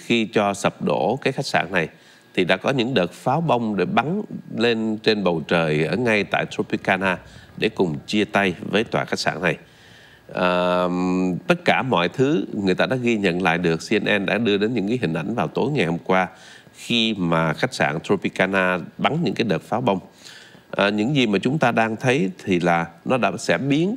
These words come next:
cái tòa nhà chín mươi bảy tuổi này, chúng tôi xin lỗi, sáu mươi bảy năm tuổi này, trở thành một cái nơi để xây dựng một cái vận động trường, à, nơi để đánh, à, bóng bầu, à, bóng, à, bóng chày, tức là baseball.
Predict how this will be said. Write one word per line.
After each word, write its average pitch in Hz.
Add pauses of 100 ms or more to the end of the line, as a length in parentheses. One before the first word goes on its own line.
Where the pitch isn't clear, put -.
cái -
tòa 78 (180)
nhà 80 (120)
chín 160
mươi 107
bảy 82
tuổi 64
này, 85 (380)
chúng 135
tôi 131
xin 113
lỗi, 85
sáu 131
mươi 156
bảy 90
năm 117
tuổi -
này, 95 (460)
trở 85
thành 82
một 78
cái 107
nơi 110
để 80
xây 98
dựng 82 (120)
một 85
cái 120
vận 87
động 80
trường, 82 (440)
à, -
nơi 98
để 90
đánh, 147
à, 113
bóng 101
bầu, 87
à, 82 (140)
bóng, 143
à, 113
bóng 143
chày, 90 (120)
tức 95
là 92
baseball. 98